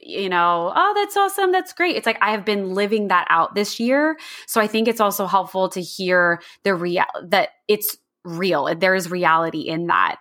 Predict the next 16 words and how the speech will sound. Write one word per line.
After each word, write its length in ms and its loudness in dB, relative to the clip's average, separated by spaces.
And 500 0
because 400 -2
I 100 2
had 240 -2
said 240 -4
yes, 520 0
so 400 0
many 260 2
other 220 0
doors 300 -2
started 300 -4
to 200 -8
open 420 2
and 400 0
people 380 0
were 440 2